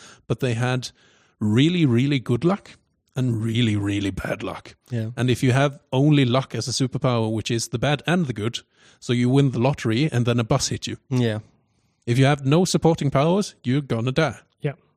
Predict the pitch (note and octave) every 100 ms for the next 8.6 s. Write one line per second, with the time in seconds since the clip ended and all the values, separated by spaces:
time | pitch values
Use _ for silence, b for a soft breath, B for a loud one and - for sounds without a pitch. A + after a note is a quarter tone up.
0 | b b b b - D3+ D3+ D3+ D3 B2+
1 | - B2 C3 A#2+ A#2+ A#2 B2+ A2+ - -
2 | A#2 A2 - C3 - B2+ - - D#3 C3+
3 | D3 C#3 B2 C3+ B2+ A#2+ A2 - B2 A2+
4 | C3+ B2 A#2+ - - - _ _ _ B2+
5 | - C3 C3 B2+ B2 - B2+ A#2 _ B2+
6 | A#2 - B2+ - A2+ A2 G#2 G#2+ A#2 A#2
7 | - B2 D3+ D3+ D3+ - C#3+ C3 C3+ -
8 | B2 A#2+ B2+ B2 B2